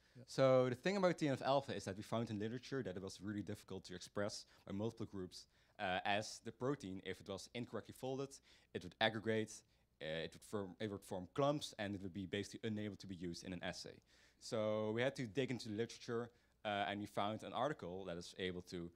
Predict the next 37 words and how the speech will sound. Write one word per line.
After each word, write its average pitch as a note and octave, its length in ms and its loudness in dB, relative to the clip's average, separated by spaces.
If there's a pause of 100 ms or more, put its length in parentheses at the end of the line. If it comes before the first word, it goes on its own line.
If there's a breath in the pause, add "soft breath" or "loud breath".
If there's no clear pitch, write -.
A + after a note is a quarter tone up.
(140 soft breath)
correctly B2+ 520 2
express A2+ 420 -2
this A#2+ 160 -8
protein G#2+ 440 -6
using F#2 340 -8
a E2+ 100 -6
certain G2 460 -6
tag, F#2+ 240 0
a F2+ 40 -2
sumo A2+ 440 -4
tag, D#2+ 220 -4 (440 soft breath)
uh, F2 120 0
which G2 180 -8
basically G2+ 480 -4 (180)
resulted A2 400 -2
in G2 140 -4
a F#2 60 0
high G#2 180 0
yield A#2+ 340 -2
of - 100 -6
this - 100 -12
protein D#3+ 440 -4 (320 soft breath)
and B2 320 2
correct F2+ 260 -2
folding C3+ 300 2
of B2 80 -2
this - 80 -10
protein A#2+ 400 -4 (320 soft breath)
with, C#3+ 420 8 (200)
um, G#2+ 560 0 (720)
and A2+ 100 0
the A#2 40 -4
formation B2 460 0
of A2 180 2
these G#2+ 160 -2
functional G2+ 320 -6
trimers. D2+ 480 -6